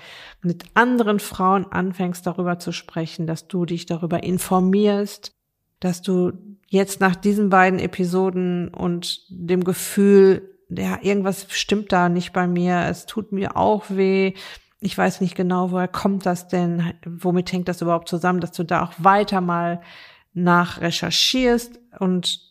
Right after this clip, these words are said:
dich mit, äh, Expertinnen und Experten auseinandersetzt und da versuchst, eine Lösung für dich zu finden,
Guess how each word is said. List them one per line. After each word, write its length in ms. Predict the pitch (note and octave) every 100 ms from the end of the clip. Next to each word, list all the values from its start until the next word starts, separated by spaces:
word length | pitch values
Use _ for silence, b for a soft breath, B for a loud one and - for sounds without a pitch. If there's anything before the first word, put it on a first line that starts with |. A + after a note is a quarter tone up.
| _ -
dich 400 | F#3 F3+ - -
mit, 540 | F3+ F3 F3 - - -
äh, 280 | F3+ E3+ E3
Expertinnen 920 | - F3 - - A3 A3+ - G3+ G3 F3
und 100 | D#3+
Experten 540 | - - G3 G3+ G3
auseinandersetzt 1080 | F3 F3 F3 F3 F#3+ F#3+ F#3 F#3 F3+ - - _ _ _ _
und 400 | - F#3 F3+ - F#3
da 340 | F3+ - -
versuchst, 540 | F3 F#3 E3+ F#3+ G3+ -
eine 220 | F3 F3
Lösung 360 | F3 F#3 G3
für 180 | F#3+ G3
dich 220 | F#3 F3+
zu 120 | - F3
finden, 720 | - E3 E3+ E3 E3 E3 F3+